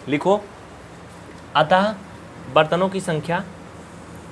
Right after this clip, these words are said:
नीचे लिखो अतः बर्तनों की संख्या एक्स बराबर छः, बर्तनों की संख्या एक्स बराबर छः।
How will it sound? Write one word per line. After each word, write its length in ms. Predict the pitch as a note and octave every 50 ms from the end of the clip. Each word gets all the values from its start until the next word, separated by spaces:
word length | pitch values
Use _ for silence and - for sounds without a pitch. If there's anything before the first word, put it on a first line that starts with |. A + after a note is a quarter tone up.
| - - - - - - - - - - -
नीचे 180 | B2+ C3+ - F3+
लिखो 220 | E3+ D#3+ E3 F#3+ F3+
अतः 280 | D#3+ D#3 D#3 F3+ F3 E3+
बर्तनों 360 | D3+ D#3 D3+ - D#3 E3 E3+
की 120 | E3 E3 D#3
संख्या 540 | - E3 D3+ D3 E3 E3 D#3 D3 D3 E3 E3
एक्स 200 | E3 - - C#3+
बराबर 380 | D3 C#3+ D3 C#3+ C#3 C#3+ C#3
छः, 340 | C3+ - - - D3+ E3+ G3 - - - - - - - - - - - - - - - -
बर्तनों 320 | B2 C3 C3 D3 D3+ D#3+ D#3+
की 120 | D3 D#3+
संख्या 440 | D3 D#3 D3 C#3+ C#3 F3+ F#3 G3+ G#3 - - - - - - - -
एक्स 240 | D3+ F3 E3+ - E3+
बराबर 460 | D3+ D3+ C#3 C#3 C3+ C3+ E3+ G#3+ - E3 - - - - -
छः। 300 | - - E3+ E3 F3 G#3